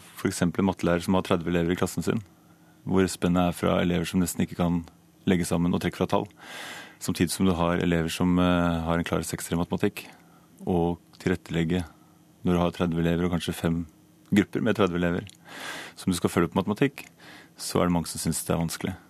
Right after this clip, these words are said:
eh, å få til den jobben ordentlig. Eh, så jeg tenker i forhold til man har sagt om å løfte skolen, og så er det selvfølgelig en kompetanseheving, eh, absolutt velkomment og fint, men det er store utfordringer for lærerne der ute. Det ene er enorme klasser,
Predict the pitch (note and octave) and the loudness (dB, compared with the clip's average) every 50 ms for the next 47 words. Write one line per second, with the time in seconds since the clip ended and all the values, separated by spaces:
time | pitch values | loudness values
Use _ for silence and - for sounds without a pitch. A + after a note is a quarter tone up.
0 | _ - - - - F2+ F2 E2+ E2+ E2+ E2 E2+ E2+ F2 F2 - - - F2 E2 | _ -14 -8 -4 0 2 2 4 4 4 4 2 2 0 0 -2 -2 -2 -2 -2
1 | - - E2+ E2+ E2+ F2 E2 D#2+ E2 E2+ E2 E2 E2+ D#2 F2 - - - - G2 | 0 2 2 4 4 4 4 2 2 2 2 2 2 2 0 0 -2 -4 -4 -4
2 | - - - _ - - - - - - - - - - - - - F#2+ F#2+ F#2+ | -6 -14 -20 _ -20 -16 -14 -14 -14 -14 -16 -20 -18 -10 -4 0 2 4 4 4
3 | F#2+ - - G#2+ A2 A2+ - A2 F#2 F2+ G2+ G#2 G#2+ G#2 G#2 G#2 F#2+ - - G2+ | 4 4 4 6 6 4 4 0 2 4 6 6 6 6 6 4 2 2 0 0
4 | F2+ - - G2+ G2+ G2 F#2+ G#2+ F#2 - G2 G2 G2+ F#2+ - - - - - - | 0 0 0 2 2 2 2 0 0 2 4 4 4 4 2 0 -10 -10 -6 -2
5 | - - G#2+ G#2+ C3+ E3 D3+ - - G#2 G#2 G#2 G#2 G2+ - - G2+ F#2 F2 F2+ | 2 4 4 4 4 4 2 0 2 2 2 4 2 2 4 4 4 4 4 0
6 | - F#2 - - - E2+ D#2+ F2+ - - - - - E2+ D#2+ - - - F#2 F2+ | -4 -8 -6 0 0 2 2 2 -2 -2 -4 -2 -2 -2 -2 -2 -2 0 2 4
7 | F2+ F2 F2 F2+ F2 F2 E2 F2 F2+ F#2+ A#2+ C3 B2 G#2+ - - F#2+ F#2 F#2 F2+ | 4 4 2 2 0 0 0 0 2 2 2 0 0 0 2 2 2 2 4 2
8 | F#2 F#2 E2 E2 - - - - - - G2+ G2+ - F2+ F2+ G2+ G2+ - G#2+ - | 2 0 0 -2 -4 -2 -4 -4 -2 0 -2 0 2 2 2 2 2 2 2 2
9 | A#2+ C3+ D#3 - - - - - G2 G#2+ - - - F2+ F2 F#2 A2+ A#2+ B2 - | 2 0 0 -4 -10 -6 0 4 4 4 4 2 0 0 2 2 0 0 -4 -8
10 | - - - - - A2+ F#2 E2+ F2 F2 D#2+ - - F#2 F2+ G2 G#2 A2 - - | -8 -8 -6 0 2 4 4 4 2 0 -2 0 0 2 2 2 2 0 0 -2
11 | - - G2+ G#2 F#2 E2+ E2 F2 F2+ F#2 F#2+ G2+ - - C3+ A#2+ G#2+ G2+ - G2 | -4 -2 2 2 2 2 2 0 0 2 2 0 0 0 0 0 0 2 2 2
12 | F2 F2 A2 A2 G2 F#2+ G2 G#2+ A2 G#2+ - - - - - - - - - - | 2 2 2 2 2 2 2 0 -2 -8 -14 -16 -16 -16 -16 -16 -16 -16 -18 -20
13 | - - - G2 G2+ G2+ G2+ F#2+ F#2+ F#2 F2 E2 E2 G2 G#2+ A#2 A#2 - G2+ - | -20 -8 -2 2 4 4 6 6 6 6 4 4 2 2 0 0 2 0 -2 -2
14 | - D3+ D3+ | -2 -4 -4